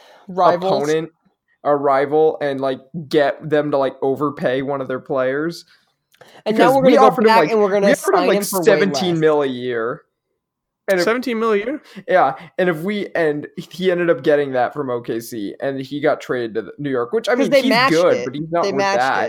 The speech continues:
Speaker 1: it.
Speaker 2: He's, yeah, they matched it. So that's how, that's how he stayed
Speaker 3: Hmm,
Speaker 2: on the
Speaker 3: interesting.
Speaker 2: Thunder, and they ended up trading him in the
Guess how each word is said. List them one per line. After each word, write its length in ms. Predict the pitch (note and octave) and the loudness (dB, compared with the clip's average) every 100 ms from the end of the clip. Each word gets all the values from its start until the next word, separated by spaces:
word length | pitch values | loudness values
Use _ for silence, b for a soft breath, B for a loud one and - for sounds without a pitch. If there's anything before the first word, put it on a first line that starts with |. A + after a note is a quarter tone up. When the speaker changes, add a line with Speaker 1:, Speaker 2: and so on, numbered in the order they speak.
| - | -6
Speaker 1:
it. 60 | |
Speaker 2:
He's, 140 | D3+ C#3 D#3 - _ _ _ _ | -8 -8 -10 -14 _ _ _ _
yeah, 260 | D3+ D#3+ A2 | 0 2 2
they 140 | D3+ | 0
matched 420 | D#3+ D#3+ D3+ - - | 0 0 0 -4 -12
it. 180 | - | -12
So 140 | - C#3+ | -6 -6
that's 140 | C3 D#3+ | -4 -2
how, 180 | C3+ - | -4 -4
that's 380 | C#3 A#2 - - _ _ _ _ _ _ | -6 -8 -10 -20 _ _ _ _ _ _
how 420 | - D#3 B2+ B2 b b b | -4 -2 0 -4 b b b
he 160 | - E3 | -12 -10
stayed 260 | F3 D3+ | -2 -2
Speaker 3:
Hmm, 40 | B2+ | 0
Speaker 2:
on 140 | C3+ | -4
the 40 | C#3 | -4
Speaker 3:
interesting. 380 | C3 C3 C3+ C#3 _ - | -6 -6 -10 -14 _ -2
Speaker 2:
Thunder, 340 | D#3 B2+ B2 | -2 -2 -4
and 280 | - D3+ C3 - | -2 -4 -4 -4
they 280 | D#3 D3 - | 0 0 0
ended 240 | D#3+ D3+ | -2 0
up 160 | C#3 - | -2 -4
trading 400 | - D3 C#3+ C3+ | -4 -4 -4 -6
him 180 | A#2+ B2+ | -6 -8
in 100 | B2 | -4
the 380 | A#2+ A#2 B2+ | -2 0 -2